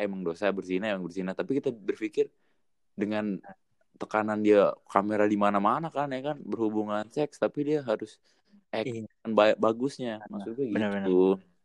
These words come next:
Speaker 1: Nah, tapi kalau
Speaker 2: Heeh, benar, benar.
Speaker 1: sisi po-, tar dulu
Speaker 2: Tapi,
Speaker 1: bentar. Tapi kalau misalnya
Speaker 2: tapi nih,
Speaker 1: Pornhub digratisin,
Speaker 2: Nah.
Speaker 1: menurut gua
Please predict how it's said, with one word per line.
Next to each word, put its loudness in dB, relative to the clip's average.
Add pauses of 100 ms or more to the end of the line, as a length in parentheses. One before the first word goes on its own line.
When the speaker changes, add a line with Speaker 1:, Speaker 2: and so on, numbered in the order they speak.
(580)
Speaker 1:
Nah, -4
tapi 0
kalau 2
Speaker 2:
Heeh, -4
benar, -18
benar. -14 (160)
Speaker 1:
sisi 0
po-, -6 (420)
tar 10
dulu 8
Speaker 2:
Tapi, 2
Speaker 1:
bentar. -2
Tapi -6
kalau 0
misalnya -2
Speaker 2:
tapi 2
nih, 4 (200)
Speaker 1:
Pornhub -2 (120)
digratisin, -6
Speaker 2:
Nah. -6 (160)
Speaker 1:
menurut -10
gua -6